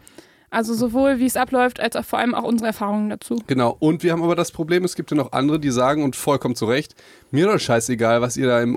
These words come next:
Speaker 2: in einem Studium erlebt habt. Ich will, dass hier, dass wir es weiter um den Content geht, den ihr weitermacht.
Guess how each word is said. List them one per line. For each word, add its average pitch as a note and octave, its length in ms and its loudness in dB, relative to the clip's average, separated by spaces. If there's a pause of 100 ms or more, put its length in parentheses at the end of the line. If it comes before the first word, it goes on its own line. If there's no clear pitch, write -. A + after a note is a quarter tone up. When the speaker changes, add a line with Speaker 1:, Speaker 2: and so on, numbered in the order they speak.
(180)
Speaker 2:
in B2 160 0
einem A#2+ 180 2
Studium F3 380 0
erlebt A2 300 -2
habt. B2 100 -2
Ich - 220 -12
will, B2+ 140 2
dass A#2+ 200 -2
hier, B2 160 2
dass A2 220 -4
wir A#2+ 120 2
es A2 160 -2
weiter A2+ 220 0
um B2 120 0
den C3 120 2
Content F#3+ 420 0
geht, G#2+ 200 -4
den G#2 80 -2
ihr G2+ 120 0
weitermacht. G#2+ 540 0